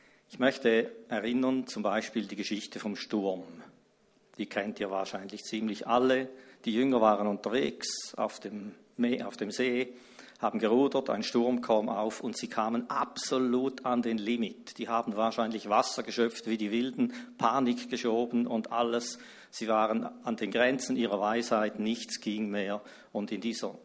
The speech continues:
in dieser Angst haben sie einfach zu Jesus gerufen. Jesus ist aufgestanden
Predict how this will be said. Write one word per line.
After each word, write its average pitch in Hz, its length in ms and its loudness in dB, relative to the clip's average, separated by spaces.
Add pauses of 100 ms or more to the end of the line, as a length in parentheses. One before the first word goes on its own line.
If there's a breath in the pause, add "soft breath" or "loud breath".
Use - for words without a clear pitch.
(120)
in 113 100 -2
dieser 143 260 -4
Angst 135 320 0
haben 127 220 -2
sie 107 100 -4
einfach 120 280 -4
zu - 160 -10
Jesus 104 420 -10
gerufen. - 500 -12 (1040 soft breath)
Jesus 110 320 -4
ist - 200 -10
aufgestanden 156 1080 -2